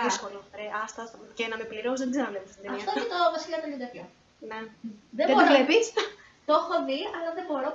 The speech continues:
Speaker 2: πάντα η σκηνή
Speaker 1: Ναι,
Speaker 2: με τον
Speaker 1: ναι.
Speaker 2: Μουφάσα πονάει η
Speaker 1: Ναι.
Speaker 2: καρδιά μου.
Speaker 1: Αυτή η ταινία, παιδιά, για τη γενιά μας ήταν, ε, reset. Δηλαδή, αν
Speaker 2: Ναι.
Speaker 1: δεν την έχεις δει, αποκλείεται να μην την έχεις δει.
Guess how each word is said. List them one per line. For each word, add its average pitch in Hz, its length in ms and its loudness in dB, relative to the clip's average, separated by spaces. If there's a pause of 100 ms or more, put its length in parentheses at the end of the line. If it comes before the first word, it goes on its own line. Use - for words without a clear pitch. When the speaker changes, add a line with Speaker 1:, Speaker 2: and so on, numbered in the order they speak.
Speaker 2:
πάντα 339 240 -6 (300)
η - 100 -6
σκηνή 262 240 -2
Speaker 1:
Ναι, 240 80 2
Speaker 2:
με 233 100 0
τον 240 100 0
Speaker 1:
ναι. 233 100 -2
Speaker 2:
Μουφάσα 339 640 -4 (1160)
πονάει 233 320 -2
η - 20 -6
Speaker 1:
Ναι. 285 80 -8
Speaker 2:
καρδιά 226 300 -2 (160)
μου. 240 100 -12 (260)
Speaker 1:
Αυτή - 280 -14 (380)
η 208 80 -16
ταινία, 202 260 -6
παιδιά, 214 220 -10
για 240 100 -4
τη 214 80 -10
γενιά 185 240 -10 (100)
μας 190 200 -10 (180)
ήταν, 294 200 -4 (640)
ε, 247 80 -6
reset. 180 300 -6 (200)
Δηλαδή, 208 240 -6
αν 262 60 0
Speaker 2:
Ναι. 262 40 -2
Speaker 1:
δεν 254 100 -2
την 247 120 2
έχεις 254 180 -8
δει, 208 80 -4 (100)
αποκλείεται 294 360 0
να 294 80 2
μην 294 100 4
την 302 80 4
έχεις 294 160 4
δει. 233 80 2